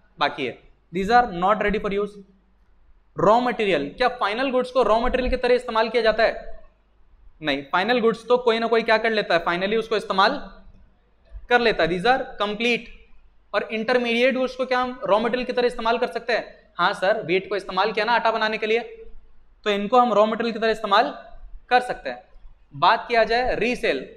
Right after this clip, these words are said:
क्या फाइनल goods को दोबारा कोई बेचा जाता है कभी? भाई, मेरे प्ले-, अ, मेरे table पे एक Domino's का pizza आ चुका है, that is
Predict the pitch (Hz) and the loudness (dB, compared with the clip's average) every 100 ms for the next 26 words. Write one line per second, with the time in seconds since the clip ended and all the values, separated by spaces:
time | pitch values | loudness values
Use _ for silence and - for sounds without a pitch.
0 | - 240 240 190 220 269 220 196 254 202 | -2 0 2 0 -2 -2 -2 -2 -2 0
1 | 180 170 214 226 240 233 170 175 233 226 | 4 4 4 2 0 -2 -2 -2 0 2
2 | 180 196 190 185 240 - - - - - | 2 2 0 -2 -6 -10 -20 -20 -20 -20
3 | _ - _ - 180 233 185 196 240 - | _ -20 _ -4 -2 0 0 0 -2 -6
4 | - 208 233 226 170 185 226 247 269 - | -6 0 0 0 -2 0 2 2 0 -2
5 | 190 220 226 233 233 208 185 196 220 220 | 0 2 2 2 -2 0 -2 -2 -6 -4
6 | 226 208 170 226 175 190 - 233 226 190 | -4 -4 -2 0 4 2 2 -2 0 0
7 | 220 | -2